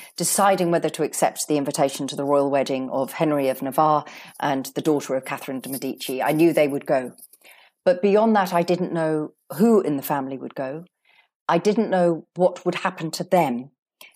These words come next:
because the most notorious engagement of the wars of religion is probably the Saint Bartholomew's Day massacre on the twenty-fourth of August, fifteen seventy-two,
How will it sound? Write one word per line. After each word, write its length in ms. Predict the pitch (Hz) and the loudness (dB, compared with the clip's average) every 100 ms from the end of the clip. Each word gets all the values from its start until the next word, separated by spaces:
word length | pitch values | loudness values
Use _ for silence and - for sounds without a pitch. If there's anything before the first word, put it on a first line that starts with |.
| _ | _
because 400 | 165 - 165 160 | -4 -2 -2 -2
the 80 | - | -2
most 240 | 160 160 | -4 -4
notorious 760 | 165 156 - 196 170 156 151 - - _ _ - | -6 -4 2 4 4 2 -2 -6 -10 _ _ -6
engagement 560 | 151 175 160 - 135 | 0 2 2 0 -8
of 80 | 135 | -6
the 180 | 143 143 | -4 -2
wars 260 | - 151 143 | 0 -2 0
of 120 | 127 | -2
religion 320 | 139 131 139 | -2 -2 -2
is 120 | 143 | -2
probably 400 | - 180 160 139 | 0 0 2 0
the 120 | 135 139 | 0 -2
Saint 220 | 147 117 | -4 -4
Bartholomew's 520 | 135 135 143 139 127 | -4 -2 -2 -2 -4
Day 160 | 147 139 | -2 0
massacre 460 | 147 - 135 147 | -2 -4 -8 -6
on 160 | 135 135 | -4 -4
the 80 | 135 | -6
twenty-fourth 480 | 151 135 - 131 | -4 -4 -2 -4
of 100 | 131 | -2
August, 380 | 143 123 131 - | -2 -2 -4 -8
fifteen 300 | - 135 135 | -10 -8 -6
seventy-two, 640 | 127 139 139 - - 214 214 | -6 -6 -6 -6 2 4 4